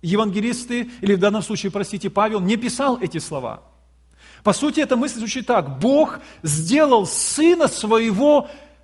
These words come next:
грехом». Но для того, чтобы было более понятно, ставится фраза «жертвую за грех». Христос взял на себя этот грех,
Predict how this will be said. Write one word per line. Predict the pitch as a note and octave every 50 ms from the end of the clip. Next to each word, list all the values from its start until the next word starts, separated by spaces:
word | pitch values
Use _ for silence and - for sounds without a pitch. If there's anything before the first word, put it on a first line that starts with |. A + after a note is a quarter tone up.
| _ _ _ _ _ _ _ _ -
грехом». | D#3+ D3+ G#3+ B3+ C4 - - - - C#4+ D#4 D4 A3+ D#3 A#2 A2 - - - _ _ _ _ _ _ _ _ _ _ _ _ _ _ _ _ _ _ _ _ _ _ _ _ _ _
Но | - G3+ A3
для | G#3+ A3+
того, | - A3+ A#3+ A3+
чтобы | - B3 A3 G#3+ A3
было | G#3+ G#3
более | F3+ G3+ A#3 G#3 G3+ F#3+
понятно, | G3+ G#3 G3 G3 G#3+ A#3+ B3+ B3 C4+ B3
ставится | - - - G#3 G3+ G#3+ G#3 - A3 -
фраза | - G#3+ G#3+ G3 E3+ G3
«жертвую | D3 D3 A#3 C#4+ - - F#3+ F3+ E3
за | C3+ D3 C3
грех». | B2+ A#2 F#2+ - - _ _ _ _ _ _ _ _ _ _ _ _ _ _ _ _ _ _ _ _ _ _ _ _ - - -
Христос | - B3 C4 A#3+ - - D#4 C#4+ - - - -
взял | E3+ E3 D#3 D3+ C4 C4+ C4+ B3+
на | A3+ A3
себя | - - A3 F#3+ F3 F3+ D#3
этот | D#3+ E3+ - E3+ D3
грех, | C#3 D#3+ D3 A#2